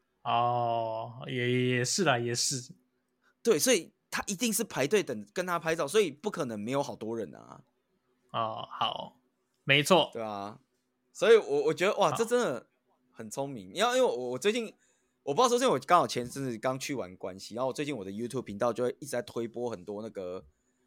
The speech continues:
Speaker 2: 游乐设施的 behind the scenes 给我。就是像，我不知道大家知道那个环球，日本环球除了 Mario，马-，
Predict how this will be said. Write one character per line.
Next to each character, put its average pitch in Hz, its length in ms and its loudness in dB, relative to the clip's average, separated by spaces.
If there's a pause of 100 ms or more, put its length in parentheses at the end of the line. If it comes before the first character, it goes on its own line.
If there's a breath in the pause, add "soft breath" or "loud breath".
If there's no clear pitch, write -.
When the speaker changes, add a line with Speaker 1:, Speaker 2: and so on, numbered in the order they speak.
(380)
Speaker 2:
游 123 240 2
乐 196 220 12
设 156 260 6
施 147 280 -2
的 107 400 -4 (240)
behind 139 400 -2
the 131 80 0
scenes 110 360 -6
给 90 180 -14
我。 90 160 -12 (340)
就 175 120 -4
是 196 100 -4
像， 175 320 2 (460)
我 123 80 0
不 143 80 4
知 170 40 8
道 175 60 6
大 160 220 6
家 156 60 -2
知 147 140 -14
道 143 220 4
那 131 100 -6
个 107 420 -6 (600)
环 127 200 -4
球， 135 200 0 (120)
日 185 180 2
本 104 220 -4
环 104 240 -4
球 95 200 -6
除 101 220 -6
了 101 320 -4 (760)
Mario， 135 680 4
马-， 135 220 2